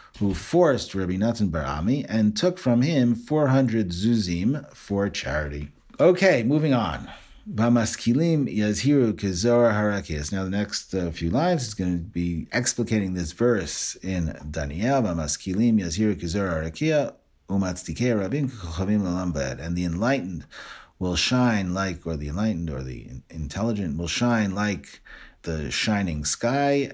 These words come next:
and those who justify the masses will be like stars forever and ever. Zed, so, so they say, "What is maskilim yazhiru kizor rakia?" The, the, those who are enlightened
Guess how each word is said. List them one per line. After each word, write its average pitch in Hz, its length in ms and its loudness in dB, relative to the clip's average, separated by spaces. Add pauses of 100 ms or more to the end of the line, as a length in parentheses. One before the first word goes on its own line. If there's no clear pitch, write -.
(120)
and 92 580 -2
those 95 400 -2
who 90 480 -2
justify 87 720 -2
the 69 200 -8
masses 123 640 -2 (420)
will 87 200 -4
be 98 320 0
like 87 560 -6 (220)
stars 104 680 0
forever 82 500 -4
and 73 100 -4
ever. - 240 -8 (320)
Zed, 131 480 4
so, 113 380 2 (160)
so 101 260 0
they 98 220 0
say, 107 220 0
"What 117 160 4
is 113 140 2
maskilim 107 460 2
yazhiru 98 480 0
kizor 85 400 -2
rakia?" 117 380 0
The, 90 80 -6
the, 87 340 -8
those 90 420 -4
who 90 100 -4
are - 20 0
enlightened 92 560 -2